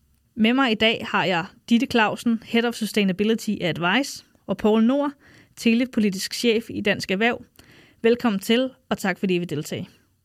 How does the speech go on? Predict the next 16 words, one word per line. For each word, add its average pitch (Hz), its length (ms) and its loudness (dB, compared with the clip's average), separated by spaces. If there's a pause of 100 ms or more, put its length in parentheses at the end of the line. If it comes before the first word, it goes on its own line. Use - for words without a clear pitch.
(140)
Vil 208 100 2
I - 20 6
ikke 262 120 -2
fortælle 240 340 0
lidt 240 140 2
om, 233 120 -2
hvad 202 140 0
jeres 165 220 0
baggrund 240 420 0
er, 208 120 0
og 214 180 -4
hvorfor 208 340 -2
emnet 208 260 2
har 208 140 -4
jeres 117 160 -6
interesse? 196 520 -2